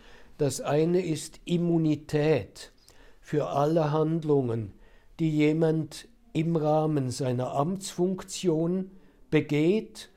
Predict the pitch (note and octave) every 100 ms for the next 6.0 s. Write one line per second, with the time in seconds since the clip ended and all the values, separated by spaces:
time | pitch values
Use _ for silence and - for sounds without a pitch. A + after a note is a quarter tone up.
0 | - - - A#2+ - - D3+ E3 D#3 C#3+
1 | - - B2+ A#2 - A#2+ G#2+ C3+ C#3+ F3+
2 | F#3 - E3 D#3+ - - - - - D3+
3 | D#3 D#3 D#3 D3+ D3+ C#3+ D#3 - - C#3+
4 | C#3 C#3+ C#3+ C3+ B2+ C#3 C3+ - C#3 C3
5 | C3 B2+ C#3+ D#3 E3 - C#3+ C#3 C#3 -